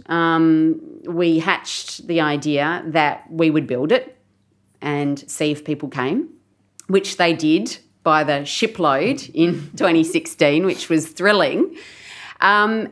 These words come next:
and then it built itself, because what happened was the most extraordinary experience in twenty sixteen. We thought we were putting together the conference. We didn't realise quite that we were putting together a movement.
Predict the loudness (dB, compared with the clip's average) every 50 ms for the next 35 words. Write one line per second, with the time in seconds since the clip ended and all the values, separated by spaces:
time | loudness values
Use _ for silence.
0 | -4 -2 2 4 4 4 4 4 4 4 4 4 2 0 -4 0 0 0 0 0
1 | 0 -4 -6 -8 -8 -4 0 0 0 0 -2 -4 -10 -16 -20 -6 -4 -2 -2 -2
2 | -2 -2 0 0 0 0 -2 -6 -2 0 2 2 2 0 -4 -6 -6 -4 -4 -4
3 | -2 -2 0 0 0 -2 -4 -6 -6 -8 -12 -10 -4 0 2 2 2 2 0 -2
4 | -2 0 0 0 0 -2 -4 -8 -10 -10 -8 -6 -2 0 2 2 2 0 0 -4
5 | -8 -12 -10 -6 -4 -2 0 0 0 -2 -2 -6 -6 -4 -4 -4 -4 -4 -4 -4
6 | -6 -6 -8 -12 -12 -10 -8 -6 -4 -2 0 2 2 2 2 2 2 2 2 2
7 | 0 0 0 -2 -2 -2 -2 -2 -4 -6 -6 -4 -4 -6 -8 -12 -6 -4 -4 -4
8 | -2 -2 -2 -2 -2 -4 -4 -6 -2 2 2 2 2 2 0 -2 0 0 0 0
9 | 0 -2 -4 -6 -8 -12 -4 -2 0 0 0 -2 -8 -8 -6 -6 -6 -6 -6 -6
10 | -6 -6 -6 -6 -6 -6 -6 -4 -4 -2 -2 0 2 2 2 2 0 -2 -2 -2
11 | -4 -6 -10